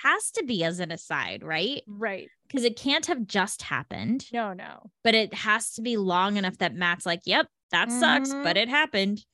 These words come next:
Speaker 2: Yeah.
Speaker 1: But
Speaker 2: There w-
Speaker 1: also, it feels really frickin' important.
Speaker 2: Yeah, it does. And I think we're meant to notice that it's important. Um, we do get a timestamp eventually. Um, uh,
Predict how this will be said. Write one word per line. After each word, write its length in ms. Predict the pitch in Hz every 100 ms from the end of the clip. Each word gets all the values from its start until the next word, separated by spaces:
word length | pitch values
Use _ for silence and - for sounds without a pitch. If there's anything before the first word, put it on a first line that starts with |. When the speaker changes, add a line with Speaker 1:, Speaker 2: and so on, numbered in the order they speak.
| _
Speaker 2:
Yeah. 280 | - 208 190 - _ -
Speaker 1:
But 80 | 233
Speaker 2:
There 80 | 277
w- 20 | 320
Speaker 1:
also, 420 | 294 277 277 262 _ -
it 60 | 233
feels 380 | 415 523 453
really 220 | 269 226 196
frickin' 340 | - 208 202
important. 600 | 175 170 170 156 151 - - -
Speaker 2:
Yeah, 240 | 285 233
it 120 | 240
does. 380 | 240 254 202 190 -
And 120 | 277
I 140 | 302 349
think 240 | 415 440 302
we're 260 | 339 311
meant 460 | 262 220 220 277 -
to 580 | - 330 320 339 359 359 330
notice 560 | 330 330 359 381 - -
that 140 | 330
it's 180 | 330 -
important. 580 | 330 320 330 277 339 - - - -
Um, 180 | 262
we 120 | 254 277
do 160 | 339
get 100 | 403 359
a 60 |
timestamp 840 | 269 - 262 254 277 - 254 226 220
eventually. 1400 | - 202 190 220 214 233 - 226 202 185 104 69 - 196 - - - _ _
Um, 800 | - 220 208 196 196 190 196 196 -
uh, 380 | 226 226 214 214